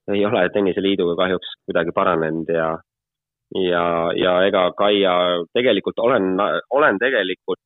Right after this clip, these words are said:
äh, Indrek Tustitiga natuke rääkinud ka, et, et ega ta aastas üle, üle paari või noh, mõne turniiri tegelikult mängida ei, ei, ei saa ja ei soovigi, et, et ilm-, see Fed Cup ilmselt ei tule talle,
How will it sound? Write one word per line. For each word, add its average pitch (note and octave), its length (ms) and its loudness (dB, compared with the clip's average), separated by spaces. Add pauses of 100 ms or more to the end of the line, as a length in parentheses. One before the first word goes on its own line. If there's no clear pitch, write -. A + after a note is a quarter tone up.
(160)
äh, F2+ 440 0
Indrek - 320 -2
Tustitiga F2+ 520 -4
natuke G#2 280 0
rääkinud G2+ 400 0
ka, G#2+ 140 2 (140)
et, D2+ 140 -6 (180)
et F2+ 340 -4
ega G2 180 0
ta F2+ 140 0 (640)
aastas F2+ 600 -2
üle, F#2 240 0 (220)
üle F#2+ 240 -2
paari F2 1000 -2
või F2+ 160 -2
noh, G2 120 -2
mõne G#2+ 220 2
turniiri F#2 420 0
tegelikult F2 280 -4
mängida E2 400 -2
ei, E2 160 -14 (140)
ei, E2+ 180 -12 (200)
ei - 140 -2
saa A2 380 2
ja E2 160 0
ei E2+ 80 -6
soovigi, G#2+ 600 -2
et, D2+ 120 -10 (600)
et D#2+ 180 -8
ilm-, F#2+ 260 0
see F2 160 -2
Fed G2+ 200 0
Cup - 280 -4
ilmselt E2 360 -2
ei E2+ 80 0
tule F#2 280 2
talle, D#2+ 420 -2